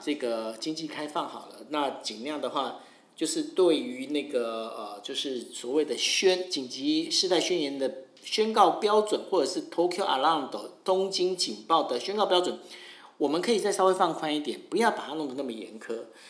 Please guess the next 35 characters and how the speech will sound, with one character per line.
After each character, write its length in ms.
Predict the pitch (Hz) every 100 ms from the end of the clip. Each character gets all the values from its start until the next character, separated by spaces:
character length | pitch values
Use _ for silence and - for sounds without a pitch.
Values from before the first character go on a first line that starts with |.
| - _
但 140 | 240
是 140 | 226 247
呢， 320 | 202 180 180 - - - _ _ -
最 160 | 269
近 180 | 240 233
几 140 | -
次 160 | 226 -
案 180 | 196 175
例 100 | 160
有 60 |
没 140 | 147 139
有 80 | 135
发 160 | - 165
现 180 | 160 151
一 140 | 135
件 180 | 135 147
事 240 | 127 -
情 260 | 131 - -
哦？ 200 | 95 90 - - _ -
因 120 | 202
为 360 | 220 156 - - _ _ _ _ _ _
对 460 | 254 233 185 - - - -
整 340 | 156 135 131
个 160 | 156 147
这 180 | 226
里 180 | 190 123
面 160 | 156 185
的 80 | 151
确 200 | - 214
诊 220 | 170 -
病 180 | 156 160
例 120 | 147
里 100 | 104
面 300 | 120 135 107
啊， 160 | -